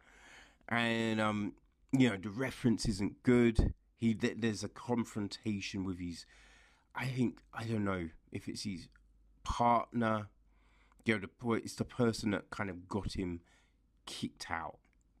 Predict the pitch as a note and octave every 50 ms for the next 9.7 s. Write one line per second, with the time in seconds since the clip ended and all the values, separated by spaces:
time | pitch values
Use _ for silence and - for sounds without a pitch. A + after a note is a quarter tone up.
0 | _ - E2+ E2 E2+ - - - - - - - - - - _ _ _ _ _
1 | _ _ _ _ _ _ _ _ _ _ _ _ - - - A#2 A2 A2 G#2 G2+
2 | G2+ F#2+ F#2 - - - - B2+ A#2+ - - - _ _ _ _ _ _ _ _
3 | - - - - - _ _ _ - - - - A2+ A#2 A2+ G#2 F#2+ F#2 - -
4 | D3+ C#3 C3+ C3 B2+ A#2+ A2 - - _ - - - - - - - C3 C#3 C3+
5 | A2+ A#2+ D3 D3 C#3+ C3+ - - C#3+ B2+ B2 - - - B2 A2+ G#2 A#2 A2 G#2
6 | F#2 - A2+ A2 G#2+ F#2 - G#2 G2 G#2 - - G2 G2 F#2 F2+ - - _ _
7 | - G#2 G#2+ A2 A2 G#2 F#2 D#2+ D#2 D#2+ - _ _ _ _ _ _ _ - A2+
8 | A#2 A#2 G#2+ G#2+ F#2+ - B2+ A#2+ A2 - - G#2 - - - G#2+ G#2 G#2 G#2 G2+
9 | - - - - A2 - - - - - - - -